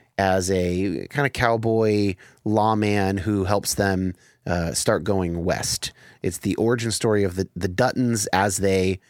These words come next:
basically make their way to the Yellowstone Ranch in Montana. The writing on this show, the, the poetry of the voiceover, which is voiced by,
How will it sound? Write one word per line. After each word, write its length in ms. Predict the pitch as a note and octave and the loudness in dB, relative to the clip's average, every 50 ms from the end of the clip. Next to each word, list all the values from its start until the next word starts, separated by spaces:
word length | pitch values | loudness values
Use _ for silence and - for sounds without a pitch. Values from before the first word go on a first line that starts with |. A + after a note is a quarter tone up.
| _ _ _ _ _ _ | _ _ _ _ _ _
basically 300 | - C3+ D#3 D3 - C#3+ | -2 0 0 0 0 0
make 240 | B2 A#2+ A#2+ A#2 - | 2 2 2 0 0
their 160 | C3+ A#2 G#2+ | 0 0 2
way 240 | G2+ G#2 G2+ G2 G2 | 2 2 2 2 0
to 120 | - - G#2 | 0 -2 -2
the 100 | G2+ G2 | 0 0
Yellowstone 520 | G2 F#2+ F#2 F#2 F#2 - - F#2 F2+ F#2 | 2 2 0 0 -2 -2 -2 -2 -2 -2
Ranch 320 | F2+ F2+ F2 F2+ F2 - | -2 -2 -4 -4 -6 -6
in 160 | - - F#2+ F#2 | -6 -6 -4 -4
Montana. 560 | F2 E2+ E2+ - - G2+ F#2+ F#2 F2 E2 - _ - - - - _ _ _ - A2 | -4 -4 -4 -4 -2 -2 0 0 -2 -4 -6 _ -20 -20 -20 -20 _ _ _ -10 -6
The 260 | G#2+ A2 A#2+ A2+ A2+ | -4 -2 0 0 0
writing 760 | G#2+ G#2 G#2 G2 G2 F#2+ G#2+ B2+ C3 D3+ D#3 E3 F3 F3+ - | 0 -2 -2 0 2 2 2 2 2 0 0 0 0 -2 -2
on 220 | - C#3+ D3 D3+ | 0 0 0 2
this 120 | D#3 D3+ C#3 | 0 0 0
show, 460 | - - - D3 D3 D3 D3 D3 C#3+ | -2 0 0 2 2 2 2 2 0
the, 180 | C3 B2 - - | 0 -2 -2 -2
the 140 | G2+ G#2+ F2+ | -2 -6 -6
poetry 720 | - - - C#3 D#3 E3 D#3 - - C#3 C3 B2+ B2 - | -4 -4 -2 0 0 0 0 -2 -2 0 0 2 2 0
of 160 | G2 G#2 G#2 | 0 0 0
the 140 | G#2+ G2 F#2 | -2 -2 -2
voiceover, 920 | F2+ F#2 G2 A2 B2 A#2 - - - - E2+ E2+ E2+ E2 D#2 D#2 F#2+ A2+ - _ _ - - - _ _ - | -2 0 0 0 2 0 0 -2 -2 -2 -2 -2 -4 -4 -4 -4 -6 -6 -10 _ _ -20 -20 -20 _ _ -8
which 280 | - A2+ G#2+ - - - - | -2 -2 0 0 0 -2 0
is 380 | G2+ G#2 G#2 G2+ G2+ F#2+ F#2 - | 0 0 2 2 0 0 -2 -4
voiced 560 | - F#2 G2 G2+ G#2 A#2+ B2 - - - - | -4 -4 -2 0 0 2 0 -2 -4 -4 -2
by, 500 | G2+ G2 F#2+ F#2+ F#2+ F#2+ F#2+ F#2+ F#2 | 0 2 2 2 2 2 2 0 -2